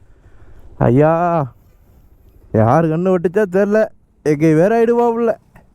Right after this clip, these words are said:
நீங்க தான் எங்களுக்கு ஆசீர்வதிச்சு அனுப்பணும். அதில் பேக்குகளை கட்டிட்டேன்,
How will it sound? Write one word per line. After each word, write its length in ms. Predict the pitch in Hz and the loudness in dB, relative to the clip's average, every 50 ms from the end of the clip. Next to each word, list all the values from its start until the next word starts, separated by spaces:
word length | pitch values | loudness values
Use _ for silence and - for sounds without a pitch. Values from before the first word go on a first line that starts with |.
| _ _ _ _ _ _ - - _ - - - - - | _ _ _ _ _ _ -20 -20 _ -20 -20 -20 -14 -4
நீங்க 260 | 131 131 135 135 135 | -2 0 0 2 0
தான் 160 | 139 170 180 | 0 0 0
எங்களுக்கு 320 | 170 156 143 139 123 127 127 | 0 -2 -2 -4 -2 -2 -2
ஆசீர்வதிச்சு 580 | 135 170 190 - - 160 151 143 123 - - | 0 -2 -2 -4 -4 -6 -4 -4 -4 -4 -4
அனுப்பணும். 540 | 123 123 139 - - 143 - - - - - - - - - - - - - - - - - - - - - - | -4 -4 -4 -4 -2 -4 -4 -4 -8 -20 -20 -20 -20 -20 -20 -20 -20 -20 -20 -20 -20 -20 -20 -20 -20 -14 -2 0
அதில் 240 | 139 127 127 127 120 | 0 2 2 2 0
பேக்குகளை 340 | 139 156 143 135 147 151 131 | 0 0 0 0 -2 -2 -2
கட்டிட்டேன், 460 | 131 131 - 160 135 - 139 170 | -4 -4 -2 -4 -2 0 -2 -2